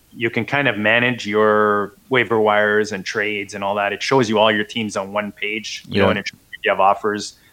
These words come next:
Speaker 1: So if you wanna, if you work on M F L a lot to manage those teams, you can use that tool. But if you're doing best balls, RotoViz is a no-brainer. And, and look, they don't sponsor us or me or anything like that.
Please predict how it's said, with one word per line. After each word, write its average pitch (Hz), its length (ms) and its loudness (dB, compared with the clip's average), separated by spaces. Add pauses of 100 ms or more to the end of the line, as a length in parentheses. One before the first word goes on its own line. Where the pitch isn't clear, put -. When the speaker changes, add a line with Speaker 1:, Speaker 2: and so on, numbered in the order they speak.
Speaker 1:
So 104 220 2
if 104 120 -2
you 113 120 0
wanna, 101 500 2
if - 160 -10
you 110 80 -4
work 110 220 0
on 101 100 0
M 101 100 -2
F 95 160 -6
L 98 160 2
a 101 40 4
lot 104 460 0
to 107 100 -10
manage 101 340 -4
those 101 220 -4
teams, 107 280 -6
you 95 60 -10
can 98 140 -8
use 98 180 -8
that 98 240 0
tool. 117 320 0 (240)
But 107 160 2
if - 100 -10
you're 127 100 2
doing 120 240 2
best 92 260 -2
balls, 113 480 2
RotoViz 104 480 0
is 92 100 -8
a 92 80 -8
no-brainer. 92 640 -6 (120)
And, 95 320 -10
and 101 160 -8
look, 95 160 -8
they 101 60 -6
don't 101 160 -4
sponsor 98 640 -2
us 98 240 -2
or 98 120 -10
me 95 200 -12
or 95 100 -4
anything 98 300 -6
like 92 160 -8
that. 104 300 0